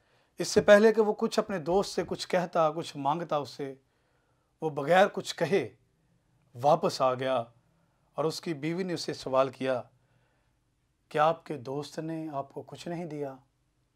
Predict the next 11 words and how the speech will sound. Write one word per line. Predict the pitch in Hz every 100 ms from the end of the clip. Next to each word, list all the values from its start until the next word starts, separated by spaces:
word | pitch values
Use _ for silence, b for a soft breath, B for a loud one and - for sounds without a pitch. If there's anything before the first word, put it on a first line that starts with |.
| _ _ _ _ _ _ _ -
उससे | - 156
कहा, | 156 139 156 151 - _ _ _ _ _ _ _ _ _ 139
"मुझे | 139 143
सब | - - 135
कुछ | - 120 -
मिल | 120 117
गया | 110 104
है, | 101 98 _ _ _ _ _ _ _ _ -
आज | 226 285 240 -
के | - 240
बाद | 160 202 254 247 202 233